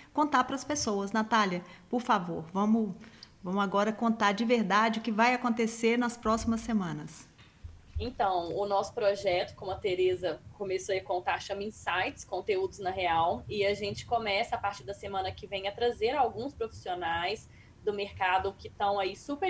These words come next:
Speaker 2: né, super interessantes e que saíram na frente, que conseguiram fazer uma leitura desse momento bastante interessante, conseguiram se posicionar bem, pra gente analisar e trazer pras empresas uns insights também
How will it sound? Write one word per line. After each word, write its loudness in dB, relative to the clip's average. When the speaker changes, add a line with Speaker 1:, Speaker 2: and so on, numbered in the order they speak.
Speaker 2:
né, 2
super -2
interessantes -2
e -8
que -14
saíram 2
na -2
frente, -6
que -8
conseguiram -2
fazer 2
uma 2
leitura 2
desse 0
momento -2
bastante 0
interessante, -2
conseguiram -4
se -12
posicionar 0
bem, -2
pra 2
gente 2
analisar 0
e 0
trazer -2
pras -2
empresas 2
uns -2
insights -2
também 0